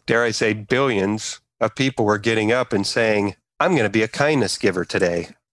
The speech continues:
I'm gonna think of and plan potential ways to be kind. Then I'm gonna look for ways and act on those ways to be kind. And I'm gonna invite and encourage other people to do the same thing." Think about how that would transform our world.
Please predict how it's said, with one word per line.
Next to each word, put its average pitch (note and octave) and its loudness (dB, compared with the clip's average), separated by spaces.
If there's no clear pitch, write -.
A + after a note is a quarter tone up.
I'm D3 2
gonna B2 2
think D3 0
of C#3 0
and G2+ -2
plan C3 0
potential A#2+ -2
ways A2 0
to - -6
be G#2+ -2
kind. G#2 -2
Then A#2+ 4
I'm D3+ 0
gonna C3 2
look B2+ 0
for A2+ 2
ways G2+ 2
and G#2 2
act C3 0
on G#2 2
those G2 2
ways G2+ 0
to G#2+ -6
be G2 -4
kind. G2+ 2
And A2 4
I'm D3+ 2
gonna C#3 2
invite A#2+ 0
and A#2 2
encourage B2 0
other B2+ 2
people B2 0
to B2+ -8
do A#2+ 2
the A2+ 0
same A#2 0
thing." A#2 0
Think E3+ 0
about E3 0
how C3 2
that B2+ 0
would A#2 -2
transform A#2+ 0
our G#2+ 2
world. G#2+ 0